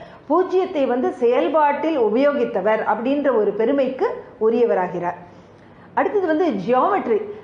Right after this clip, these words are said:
அதை வந்து பார்த்தோம்னா ஹரப்பா கலாச்சாரத்துல வந்து அவர்களுக்கு வந்து அந்த geometry ஞானம் உண்டு அப்படின்றது தெரிய வந்தது. எப்படி அப்படின்னா அவர்கள் வந்து அந்த செங்கலினுடைய அமைப்பு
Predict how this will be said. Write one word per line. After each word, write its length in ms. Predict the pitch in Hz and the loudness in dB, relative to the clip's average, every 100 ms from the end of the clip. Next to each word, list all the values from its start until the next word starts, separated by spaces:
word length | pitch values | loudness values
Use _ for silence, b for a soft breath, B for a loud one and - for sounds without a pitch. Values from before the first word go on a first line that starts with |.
| B - | B -2
அதை 260 | 233 392 | 0 2
வந்து 200 | 392 349 | 2 0
பார்த்தோம்னா 540 | 277 254 - 254 269 339 247 233 | 2 0 2 0 2 2 0 0
ஹரப்பா 300 | 220 285 392 403 | 0 0 0 2
கலாச்சாரத்துல 800 | 302 262 269 269 254 240 247 233 | 2 4 2 2 0 2 2 2
வந்து 200 | 254 381 | 2 2
அவர்களுக்கு 340 | 302 254 247 | 2 0 0
வந்து 160 | 262 311 | 0 2
அந்த 160 | 277 | 2
geometry 600 | 214 214 220 320 381 370 | 2 2 2 2 0 0
ஞானம் 540 | 294 262 247 262 285 240 | 0 2 2 2 0 2
உண்டு 360 | 233 240 254 | 2 2 4
அப்படின்றது 680 | 240 202 220 254 214 226 311 | 2 0 0 0 0 -2 0
தெரிய 260 | 233 233 233 | 0 2 2
வந்தது. 380 | 190 180 190 B B B | 0 -4 -6 B B B
எப்படி 380 | 277 - 403 403 | -2 0 2 2
அப்படின்னா 400 | 247 254 277 381 233 285 B B B | 2 2 2 2 2 0 B B B
அவர்கள் 300 | 233 277 262 | 0 2 2
வந்து 200 | 277 381 | 2 2
அந்த 160 | 277 | 2
செங்கலினுடைய 880 | 240 240 240 285 339 320 285 262 240 | 0 2 0 2 2 2 2 0 2
அமைப்பு 840 | 240 214 - 202 226 240 233 190 | 2 2 -2 0 0 0 0 0